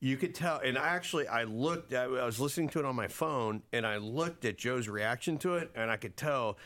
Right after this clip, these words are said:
that it resonated with Joe, because what Patrick said, he said, Just imagine Muhammad Ali, the greatest of all time, and you've got Joe Frazier, who's the number one contender. If those two never met in the ring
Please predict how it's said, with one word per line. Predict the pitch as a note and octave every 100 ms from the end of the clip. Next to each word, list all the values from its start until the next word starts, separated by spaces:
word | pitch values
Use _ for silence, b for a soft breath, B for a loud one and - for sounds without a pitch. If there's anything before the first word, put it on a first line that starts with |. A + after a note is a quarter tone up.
| B
that | A#2
it | A2 G2
resonated | A2+ A2+ A2+ A2 G2
with | G2 F#2+
Joe, | - C3 A2+
because | G#2 G#2+ G2+
what | G#2+
Patrick | D3 D#3+ F3+ A#2
said, | - G#2+ G#2 F#2+ B B B B B B
he | -
said, | F#3+ G#3+ D3
Just | C#3 G3+ G#3+
imagine | E3+ B2 B2 A2 G2 E2+ F2 - - -
Muhammad | C3 C#3 E3+ E3
Ali, | D#3 D3 A#2+ A2+ G2+
the | F2+
greatest | F2+ C3+ D3 C3+ -
of | G#2
all | A#2 G#2+
time, | A2 F#2 D2+ - - B B B -
and | B2+ B2 A#2+ A#2 A2+
you've | A#2+ A#2+
got | C3 A2
Joe | F#2+ C3 C#3+
Frazier, | - C3+ B2+ G#2 G2
who's | G2 A#2+ A2 A2
the | G2
number | A2 C3 C#3
one | B2+ B2+ A2+
contender. | A#2 F2+ A2 A2 D#2+ D2+ - b b b -
If | A#2 A2
those | C#3+ F3+ F3+
two | - G#3
never | D#3 A2+ C3+ D#3+ D#3
met | A2+ B2+ D3+
in | B2
the | A#2+
ring | G#2+ B2+ B2+ G#2+ G#2